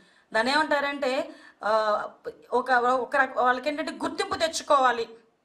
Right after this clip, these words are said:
ఐడెంటిటీ క్రైసిస్ అంటారు. అలాంటి న్యూన్యతా భావం ఉన్న వాళ్ళు చాలా మంది ఉంటారు. అలాంటి వాళ్ళు ఏం చేస్తుంటారంటే ఆడవాళ్ళ మీదకి వెళ్తుంటారు.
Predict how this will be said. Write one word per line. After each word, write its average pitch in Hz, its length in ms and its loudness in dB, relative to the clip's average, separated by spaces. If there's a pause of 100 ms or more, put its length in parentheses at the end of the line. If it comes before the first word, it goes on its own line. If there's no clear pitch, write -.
(320)
ఐడెంటిటీ 339 500 2
క్రైసిస్ 294 480 0
అంటారు. 202 320 -2 (420)
అలాంటి 311 560 2
న్యూన్యతా 359 500 2
భావం 311 280 4
ఉన్న 294 160 -4
వాళ్ళు 311 240 0
చాలా 262 160 2
మంది 233 220 -4
ఉంటారు. 196 300 -8 (380)
అలాంటి 339 360 2
వాళ్ళు 330 200 2
ఏం 311 140 -4
చేస్తుంటారంటే 269 720 -4 (120)
ఆడవాళ్ళ 294 480 4
మీదకి 269 260 -10
వెళ్తుంటారు. 185 480 -10